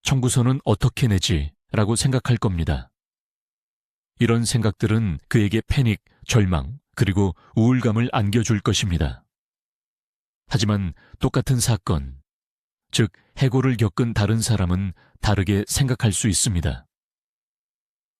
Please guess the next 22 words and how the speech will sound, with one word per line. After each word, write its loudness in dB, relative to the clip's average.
예를 2
들어, -2
"좋아. 0
어차피 0
이 2
일은 0
내 2
취향이 0
아니었어. 0
이제 2
정말 0
내가 2
원하는 0
일을 0
찾을 -2
기회가 0
생긴 0
거야." 0
아니면 0
"아예 2
직업을 0
바꿔볼까? -2